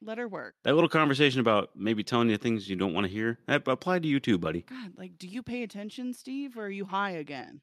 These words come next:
Speaker 2: To be fair, maybe he misheard her, 'cause it was really hard to
Speaker 1: Mm,
Speaker 2: tell.
Speaker 1: probably.
Speaker 2: He wasn't, he didn't have subtitles.
Speaker 1: <laughs>
Speaker 2: Uh, so Steve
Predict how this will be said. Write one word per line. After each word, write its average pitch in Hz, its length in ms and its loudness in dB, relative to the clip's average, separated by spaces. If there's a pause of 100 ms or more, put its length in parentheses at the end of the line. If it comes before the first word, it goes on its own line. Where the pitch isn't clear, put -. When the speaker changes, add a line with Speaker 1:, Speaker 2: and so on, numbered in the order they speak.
Speaker 2:
To 165 80 -2
be 196 80 6
fair, 120 560 6
maybe 113 260 2
he 98 80 2
misheard 78 460 -4
her, - 80 -16
'cause 82 180 -8
it 85 60 -10
was 85 180 -12
really 82 160 -8
hard - 200 -16
to 175 60 -20
Speaker 1:
Mm, 180 60 -18
Speaker 2:
tell. - 140 -16
Speaker 1:
probably. 131 560 -20
Speaker 2:
He 135 220 8
wasn't, 95 340 4
he 110 80 -8
didn't 113 140 0
have 87 100 -2
subtitles. - 480 -10 (340)
Speaker 1:
<laughs> - 160 -6 (280)
Speaker 2:
Uh, 127 300 -2
so 98 300 0
Steve 123 760 0